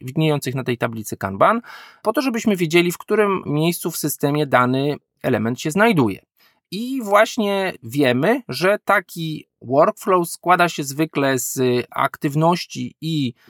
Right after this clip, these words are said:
stanów pasywnych, ponieważ wiemy, że praca nie odbywa się w sposób ciągły. Nie chcemy dokonywać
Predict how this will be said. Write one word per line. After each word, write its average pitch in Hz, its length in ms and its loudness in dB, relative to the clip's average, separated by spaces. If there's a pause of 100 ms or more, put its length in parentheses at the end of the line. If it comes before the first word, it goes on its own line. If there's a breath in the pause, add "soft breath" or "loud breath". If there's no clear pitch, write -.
(200 soft breath)
stanów 147 440 0
pasywnych, 170 680 0
ponieważ 220 400 -2
wiemy, 208 240 2
że 190 160 0
praca 180 460 0
nie 160 240 0
odbywa 165 340 2
się 151 140 -6
w - 40 -14
sposób - 480 -6
ciągły. 147 600 2 (360 soft breath)
Nie 151 220 0
chcemy 170 320 0
dokonywać 151 760 0